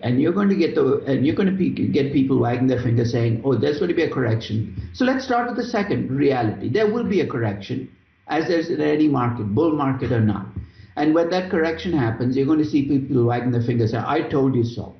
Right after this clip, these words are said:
I've learned to ignore these people, because in a sense,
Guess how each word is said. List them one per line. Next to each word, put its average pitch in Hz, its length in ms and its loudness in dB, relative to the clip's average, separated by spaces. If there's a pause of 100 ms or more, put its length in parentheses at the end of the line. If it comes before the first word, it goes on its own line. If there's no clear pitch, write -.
(160)
I've 202 180 0
learned 175 220 -2
to 156 60 0
ignore 110 320 -2
these 101 200 -2
people, - 500 -12
because 120 440 0
in 127 180 0
a 123 80 2
sense, 131 680 -2